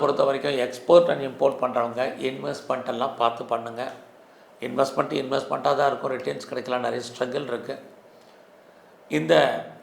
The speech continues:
மாதத்துல உங்களை பொறுத்த வரைக்கும் நீங்க கலைத்துறையில இருக்கீங்க அப்படின்னா பாப்புலாரிட்டி, பப்ளிசிட்டி இருக்கு. அரசியல்ல நீங்க இருந்தீங்கன்னா பெயர் புகழ் உங்களுக்கு கிடைக்கும். நீங்க இந்த மாதம் ஷேர் மார்க்கெட்ல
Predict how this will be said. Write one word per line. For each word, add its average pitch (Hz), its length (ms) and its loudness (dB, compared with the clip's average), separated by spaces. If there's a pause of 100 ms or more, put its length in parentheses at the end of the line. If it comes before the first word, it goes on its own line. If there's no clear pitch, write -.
மாதத்துல 135 440 10 (880)
உங்களை 156 320 4
பொறுத்த 143 280 2
வரைக்கும் 131 360 -4 (1000)
நீங்க 180 220 2 (100)
கலைத்துறையில 147 600 6
இருக்கீங்க 147 420 -4
அப்படின்னா 117 420 -4 (840)
பாப்புலாரிட்டி, 143 560 8 (100)
பப்ளிசிட்டி 135 600 0
இருக்கு. 117 240 -8 (1300)
அரசியல்ல 160 600 6
நீங்க 139 180 -4
இருந்தீங்கன்னா 135 440 -2 (140)
பெயர் 139 300 0
புகழ் 135 260 0 (100)
உங்களுக்கு 120 340 -2 (100)
கிடைக்கும். 117 360 -4 (1120)
நீங்க 156 160 0 (140)
இந்த 139 220 2
மாதம் 139 280 6 (440)
ஷேர் 139 300 4
மார்க்கெட்ல 127 420 2